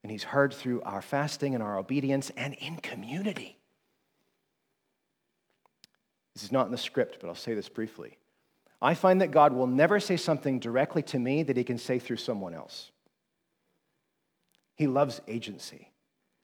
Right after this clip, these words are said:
He loves to use Rachel to speak to me, because then when I say, "Wow, that was God,"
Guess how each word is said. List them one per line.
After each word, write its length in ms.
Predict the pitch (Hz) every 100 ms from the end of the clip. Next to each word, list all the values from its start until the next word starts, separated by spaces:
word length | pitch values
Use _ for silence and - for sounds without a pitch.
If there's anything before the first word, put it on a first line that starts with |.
| _ _ _ _ _ _
He 100 | -
loves 240 | 120 165 165
to 80 | 147
use 220 | 135 113
Rachel 520 | 110 180 214 120 90
to 140 | - 131
speak 380 | - - 120
to 100 | -
me, 320 | 107 85 87 - - - - -
because 220 | 143 143
then 120 | 175 190
when 120 | 175
I 40 |
say, 220 | 156 -
"Wow, 300 | 143 170 180 175
that 160 | 151
was 140 | 139 -
God," 480 | 180 185 160 117